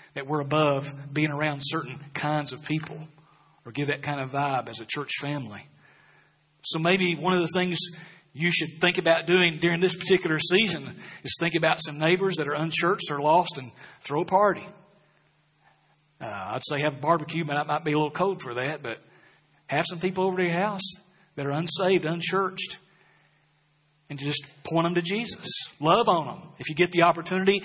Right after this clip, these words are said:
in that particular context while you're sitting there and religion, faith comes up, then, then talk about them with Jesus. Or at least,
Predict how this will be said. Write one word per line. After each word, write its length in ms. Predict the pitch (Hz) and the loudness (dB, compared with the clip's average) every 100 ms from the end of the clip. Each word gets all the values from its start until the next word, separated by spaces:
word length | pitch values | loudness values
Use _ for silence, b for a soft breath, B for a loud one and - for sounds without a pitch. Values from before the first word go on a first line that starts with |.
| B | B
in 160 | 175 175 | 0 2
that 200 | 185 - | 2 2
particular 380 | 190 185 180 | 2 4 2
context 640 | 170 190 190 190 220 - - | 2 2 2 2 2 2 0
while 100 | 180 | 2
you're 120 | 185 | 4
sitting 320 | 175 208 220 | 4 4 2
there 240 | 214 233 262 B B B B - | 2 2 0 B B B B -8
and 200 | 151 151 - | -8 -8 -4
religion, 420 | 147 165 196 233 | 4 6 6 2
faith 320 | - 190 214 - | 2 4 4 0
comes 220 | 208 202 | -2 0
up, 160 | 240 | 0
then, 320 | - 190 190 185 | 0 -2 -2 -4
then 100 | 175 | -2
talk 280 | 208 269 185 | 0 0 0
about 220 | 156 139 | 0 0
them 100 | 135 | -2
with 160 | 143 | -8
Jesus. 400 | - 156 127 - - - B B | -2 -2 -2 -2 -2 -2 B B
Or 80 | 175 | 2
at 40 | 190 | 4
least, 200 | 226 | 4